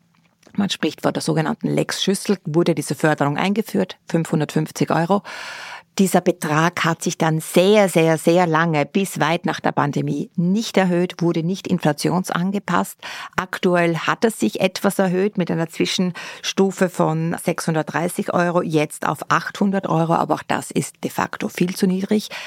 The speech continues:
sollte erhöht werden. Und vor allem haben wir ein Thema, dass wir aktuell die Nettogrenze für die Pensionshöhe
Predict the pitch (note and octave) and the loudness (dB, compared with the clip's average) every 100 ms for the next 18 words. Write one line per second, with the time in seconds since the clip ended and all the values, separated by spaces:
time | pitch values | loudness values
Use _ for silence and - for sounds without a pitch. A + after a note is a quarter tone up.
0 | - - F3 F3 F#3 D3 D3 E3 F#3 - | -14 0 2 2 2 2 2 2 0 2
1 | F3 F3 D#3+ - - - F#3 E3+ E3 D3+ | 2 2 -2 -2 -2 0 0 0 0 0
2 | D3 C#3+ D#3 F3+ D#3 D#3+ D#3+ D#3+ - - | 0 2 0 0 0 2 2 0 -10 -14
3 | - - _ - D#3+ E3+ - F3 E3 - | -16 -18 _ 0 0 0 -4 0 0 2
4 | F3 - - F3 E3 D#3+ D#3+ E3 _ - | -2 -2 -2 2 4 4 2 0 _ -4
5 | D#3+ D3+ D3+ - - E3 D#3+ F#3+ - D#3+ | 0 0 -2 -4 -2 2 4 2 2 0
6 | C#3+ C3+ - C#3 D3 D3+ F#3 - F3 - | 0 -2 -6 0 2 4 2 2 0 2
7 | D#3+ D#3+ D#3 D3 - C#3+ C#3+ - - C#3 | 0 2 2 0 -2 -2 -2 -4 -4 -4
8 | - D#3 F#3+ G3 - C#3+ D3 D#3 | 2 4 4 0 0 2 4 2